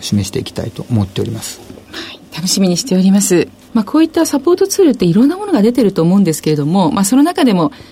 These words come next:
Speaker 2: これが、まあ、いいと思われる理由などありますか？
Speaker 1: 一つはですね、
Speaker 2: はい。
Speaker 1: えっと、脳梗塞の患者さんっていうのは、あの、非常に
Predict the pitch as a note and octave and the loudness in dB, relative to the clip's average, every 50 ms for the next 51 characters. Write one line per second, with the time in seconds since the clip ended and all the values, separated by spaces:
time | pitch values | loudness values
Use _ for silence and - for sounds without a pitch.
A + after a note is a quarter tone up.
0 | - - - A3 G#3+ G#3+ G3+ G3+ G3+ - - - - - - - - - - - | -14 -8 -4 -2 -2 -2 -2 -4 -4 -6 -10 -18 -20 -20 -20 -20 -20 -20 -12 -6
1 | - E3+ - - G3+ G3 - - D3 C#3+ C#3+ D3+ D#3 D#3 D#3+ D#3 C#3+ C3+ B2+ B2+ | -4 -2 -2 0 0 0 0 0 -2 0 2 2 2 2 0 0 0 0 -2 -2
2 | - - - - - D3 D3+ D3 D3+ D#3 D3+ D3+ D3+ - C#3+ C#3 C#3 D#3+ E3+ F#3 | -6 -14 -20 -18 -12 -6 -4 -2 -2 -2 -2 -2 -2 -2 -2 -4 -2 -2 -2 -2
3 | - - - - C#4 - - - - - D#3+ C3+ - G#3+ A3+ - F#3 C3+ G2 G2 | -4 -6 -4 -6 -6 -6 -8 -14 -8 -4 -2 0 0 0 0 0 0 -2 0 -2
4 | G2 - G#2+ G2+ G2+ F#2+ F#2+ - A3 F#3+ - - - - - - A2+ G2 A#2 A#2 | -2 -2 0 0 0 0 0 -2 -2 -2 -2 -6 -12 -12 -6 -6 -2 0 0 2
5 | A#2 B2+ D3 D#3 D3+ F#3 E3+ E3+ D#3+ C3 G2+ G2 F#2+ G2 G2+ G2+ G2+ F#2+ - G2+ | 2 2 2 2 2 0 0 0 0 0 0 0 0 0 -2 -2 -2 -2 -2 -2
6 | G2 F#2 - G2+ G2 G2 F#2+ F#2+ F#2+ F#2+ F#2+ F#2 F#2+ - - - G#2 G2 G2 G2 | -2 -2 -2 -2 -2 0 0 -2 -2 -2 -2 -4 -6 -8 -8 -6 -4 -4 -4 -4
7 | G2 G2 G2 G2+ G2+ A2+ - - D3+ C#3+ D3 D3+ C#3+ C3 - | -4 -6 -6 -8 -10 -10 -8 -4 -2 0 2 2 2 0 -2